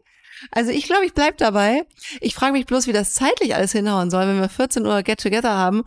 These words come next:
und ich dann genau zwei Stunden Zeit hab bis zur Trauung. Ich glaub, ich muss nochmal nach vorne ziehen.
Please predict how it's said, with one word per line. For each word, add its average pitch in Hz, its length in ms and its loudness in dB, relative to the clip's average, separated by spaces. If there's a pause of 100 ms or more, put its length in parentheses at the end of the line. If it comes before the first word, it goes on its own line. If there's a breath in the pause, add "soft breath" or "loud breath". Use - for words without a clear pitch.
(260 loud breath)
und 208 120 0
ich 214 120 -2
dann 214 320 0 (100)
genau 220 280 2
zwei 226 280 0
Stunden 220 220 -2
Zeit 220 140 0
hab 208 80 -2
bis 190 120 -4
zur 196 100 -4
Trauung. 214 200 -4
Ich 180 60 -4
glaub, 190 100 -2
ich 214 80 0
muss 214 120 -2
nochmal 202 160 0
nach 180 100 -2
vorne 202 340 -2
ziehen. 175 380 -4